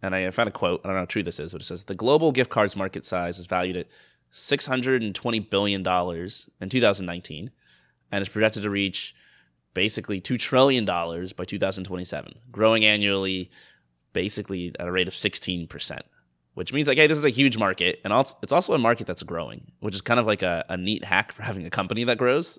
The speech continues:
It's like you just build inside of a market that's growing. Wish somebody would have told me that, uh, ten years ago.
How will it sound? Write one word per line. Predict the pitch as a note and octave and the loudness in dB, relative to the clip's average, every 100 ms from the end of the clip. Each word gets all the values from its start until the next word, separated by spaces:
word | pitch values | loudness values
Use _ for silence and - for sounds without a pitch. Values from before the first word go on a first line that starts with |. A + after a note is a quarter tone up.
| - | -12
It's | F#2 | -6
like | F#2+ | -4
you | F#2+ | -4
just | G2 - _ - | -8 -10 _ -6
build | F2+ F#2+ | -2 -2
inside | F#2+ F#2+ F#2 | -2 -2 -4
of | F2+ | -4
a | |
market | D#2+ - G#2 | -8 -8 -6
that's | G#2+ | -6
growing. | - A2+ B2+ - _ _ _ _ - | -2 -2 -4 -10 _ _ _ _ -6
Wish | F2 F#2 | -4 0
somebody | F2+ E2+ | 0 0
would | F2 | -4
have | |
told | - D#2+ | -6 -6
me | E2 | 0
that, | E2+ F#2 - - | 0 0 -6 -6
uh, | E2+ D#2+ | -4 -4
ten | - F2+ | -4 -4
years | E2 E2+ | -4 -2
ago. | F#2 | -2